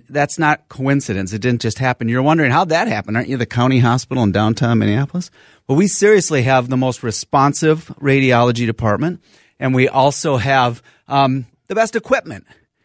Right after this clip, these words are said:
And equipment isn't, isn't all it is. It's, it's the radiologists, it's the techs and everything. But we're gonna talk a little bit about what makes our radiology department so great, and specifically about M R I.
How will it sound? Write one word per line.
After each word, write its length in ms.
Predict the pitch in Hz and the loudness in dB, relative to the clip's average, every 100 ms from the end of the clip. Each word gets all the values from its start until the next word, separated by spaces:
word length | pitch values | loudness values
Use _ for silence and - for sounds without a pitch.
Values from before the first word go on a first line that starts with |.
| _ - | _ -4
And 300 | 151 151 156 | 0 2 0
equipment 480 | 165 - 220 220 190 | -4 -2 -2 0 0
isn't, 420 | 175 151 151 127 - | 0 2 0 -2 -6
isn't 340 | 156 143 143 - | -4 -2 -6 0
all 260 | 139 160 | 4 4
it 80 | 135 | 4
is. 220 | 127 98 | 2 0
It's, 220 | 117 107 | -2 -4
it's 240 | 120 117 - | -2 -2 -2
the 140 | 127 | -2
radiologists, 800 | 117 135 131 127 131 147 180 170 | 0 2 2 4 4 2 -2 -4
it's 160 | 120 - | -8 -8
the 120 | 110 | -10
techs 520 | - - 160 - - | -10 -4 -2 -2 -8
and 120 | 131 | -4
everything. 380 | 117 107 113 127 | -2 0 0 0
But 100 | 123 | 0
we're 140 | 156 190 | 0 0
gonna 160 | 226 | -2
talk 300 | 214 180 170 | -2 -2 0
a 40 | 156 | 0
little 200 | 156 147 | 0 2
bit 100 | 139 | 2
about 240 | 131 127 | 2 0
what 220 | 135 123 | -2 -6
makes 340 | 135 135 - 123 | -4 -4 -4 0
our 140 | 113 | 2
radiology 500 | 113 113 110 107 101 | 2 2 2 2 0
department 400 | 110 123 117 113 | -4 -2 -2 -2
so 140 | 110 | -2
great, 260 | 98 110 117 - - | 2 2 0 -4 -4
and 80 | 151 | -4
specifically 720 | - 170 262 - 226 143 131 - | 0 0 0 0 0 0 0 -2
about 360 | 123 135 127 _ | 0 0 0 _
M 240 | 107 139 | -4 0
R 160 | 131 117 | 2 4
I. 260 | 120 90 | 2 0